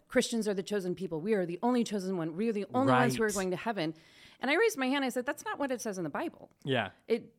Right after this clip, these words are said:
Speaker 1: doesn't say that, number one. Number two, we're supposed to love our neighbor as ourselves. How can
Speaker 2: Right?
Speaker 1: you say
Speaker 2: Yeah.
Speaker 1: that somebody else's religion is wrong if they believe it's right? It's, it's not your,
Speaker 2: Thank you.
Speaker 1: you don't get to judge. Judge it,
Speaker 2: Yeah.
Speaker 1: judging belongs to God.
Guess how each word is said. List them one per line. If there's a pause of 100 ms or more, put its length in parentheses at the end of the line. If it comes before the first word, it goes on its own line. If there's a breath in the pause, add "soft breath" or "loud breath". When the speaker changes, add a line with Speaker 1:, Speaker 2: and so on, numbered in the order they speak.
(140)
Speaker 1:
doesn't
say
that,
number
one.
Number
two,
we're
supposed
to
love
our (640)
neighbor
as
ourselves. (100)
How
can
Speaker 2:
Right?
Speaker 1:
you
say (140)
Speaker 2:
Yeah.
Speaker 1:
that
somebody
else's
religion
is
wrong
if
they
believe
it's
right?
It's,
it's
not
your,
Speaker 2:
Thank
you.
Speaker 1:
you
don't
get
to
judge.
Judge
it,
Speaker 2:
Yeah. (100)
Speaker 1:
judging
belongs
to
God.